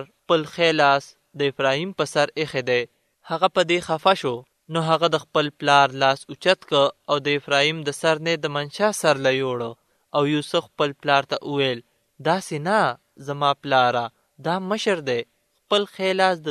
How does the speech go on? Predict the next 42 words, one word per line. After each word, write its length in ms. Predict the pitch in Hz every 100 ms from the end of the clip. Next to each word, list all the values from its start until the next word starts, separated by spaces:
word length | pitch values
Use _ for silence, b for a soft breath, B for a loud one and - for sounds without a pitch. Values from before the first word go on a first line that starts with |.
| 143
ده 100 | 214
په 120 | 196
سر 220 | - 139
کیږده." 460 | - 147 120 120 113 117 _ _ _ _ _ -
د 40 | 160
هغه 200 | 175 220
پلار 260 | - 214 214
انکار 420 | 175 160 170 170
وکړ 280 | 160 - 151 156 _
او 100 | 143
ویې 260 | 143 175 208
ویل، 300 | 170 139 113 - _ _ _
"ما 180 | 165 208
ته 120 | 254 220
پته 280 | 214 202 170
شته، 300 | - 202 190 139 123
زما 340 | 139 151 160 175
زویه، 420 | 156 160 180 143 117 - _ _
ما 180 | 156 208
ته 140 | 233 190
پته 320 | - 214 185
ده 180 | 151 143 147
چې 200 | _ 151
د 80 | 147 143
منشا 380 | 139 135 165 170
اولاد 400 | 156 151 160 160 143
به 140 | 147 143 - _
هم 160 | 214 247
یو 180 | 202 151
لوی 260 | 156 214 220
قوم 240 | - 156 135
شي، 260 | - 131 117 _ _ _
خو 140 | -
خپل 280 | - - 170 156
کشر 320 | 180 - 156
ورور 260 | 139 156 160
به 180 | 139 139 135 -
د 60 | 143
هغه 260 | 131 131 156
نه 120 | 151
لوی 320 | 151 202 196
وي 200 | 143 123